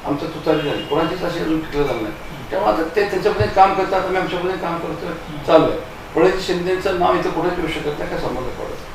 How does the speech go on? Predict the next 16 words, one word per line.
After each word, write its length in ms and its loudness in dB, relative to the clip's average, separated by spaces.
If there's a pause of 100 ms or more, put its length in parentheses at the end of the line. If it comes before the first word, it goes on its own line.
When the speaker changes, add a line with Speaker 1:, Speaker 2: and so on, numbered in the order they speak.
(480)
Speaker 2:
गेल्या 480 10
म-, 180 4
आपलं, 440 6
मला 200 4
वाटतं 160 6
मागच्या 300 2
महिन्यात 300 2
आपला 200 4
वाढदिवस 400 6
झालाय, 360 4
आपल्या 300 2
सगळ्यांच्या 420 2
चाहत्यांची 460 2
इच्छा 200 0
आहे 140 6
की 300 2